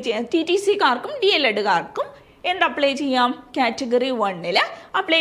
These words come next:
ചെയ്യാം. അപ്പോൾ തീർച്ചയായിട്ടും നിങ്ങൾ സിലബസ് ഡൗൺലോഡ് ചെയ്തെടുക്കുക. ഞാൻ കാണിച്ചെന്നേ ഉള്ളൂ, നിങ്ങൾക്ക് കാണാൻ കഴിയില്ല എന്ന് എനിക്കറിയാം. നമുക്ക് കോമൺ ആയിട്ട് പറഞ്ഞു പോവാം കേട്ടോ.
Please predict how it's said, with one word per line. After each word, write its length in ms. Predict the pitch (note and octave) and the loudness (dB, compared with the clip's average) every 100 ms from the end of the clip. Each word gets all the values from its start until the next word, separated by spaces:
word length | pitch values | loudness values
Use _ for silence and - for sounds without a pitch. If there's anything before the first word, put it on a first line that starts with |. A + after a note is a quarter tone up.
| D#4+ | 2
ചെയ്യാം. 180 | C#4+ B3 | -2 -2
അപ്പോൾ 140 | C4+ D4 | -2 -6
തീർച്ചയായിട്ടും 580 | C#4 E4 F4+ D#4 G4+ D#4+ | -6 -4 -2 0 -2 -2
നിങ്ങൾ 180 | C#4+ D4+ C5 - - | 0 0 0 -6 -10
സിലബസ് 440 | - D4+ D4 D4+ F#4+ C#4 | -2 2 2 0 0 2
ഡൗൺലോഡ് 420 | C#4 C4+ C#4 C#4 D#4+ | 2 2 0 -2 -4
ചെയ്തെടുക്കുക. 560 | C#4 C4 A#3+ A#3+ C4+ E4 G#4+ | -2 -2 -4 -4 0 2 2
ഞാൻ 180 | C#4 A#3+ C#4+ D5+ - - | -2 0 -2 -4 -12 -6
കാണിച്ചെന്നേ 520 | C4 A#3 B3+ D#4 D4 D#4 C#4 | -2 -2 -2 -4 -2 0 2
ഉള്ളൂ, 220 | A3 C#4 E5+ - - _ _ | 4 4 2 -2 -18 _ _
നിങ്ങൾക്ക് 260 | C4+ C4 D4 - | -4 -2 -2 2
കാണാൻ 320 | C4+ C#4 F#4+ B4+ | 4 4 2 0
കഴിയില്ല 380 | D#4 D4+ - C#4+ D4+ C#4 | 0 0 2 0 0 -2
എന്ന് 160 | B3+ C4+ | -2 -2
എനിക്കറിയാം. 600 | B3 A#3 A3+ F#3+ G3+ G#3 B4+ - _ _ _ _ _ _ _ _ _ - | -2 0 0 0 0 0 -2 -10 _ _ _ _ _ _ _ _ _ -10
നമുക്ക് 220 | F4 F#4 F4 | -6 -2 2
കോമൺ 280 | E4+ F4 E4 | 4 4 2
ആയിട്ട് 220 | E4+ G4 - | 2 2 2
പറഞ്ഞു 260 | F4 C4+ A3 | 2 2 0
പോവാം 200 | E3 - - | -2 -6 -4
കേട്ടോ. 200 | A4+ D4 | 0 2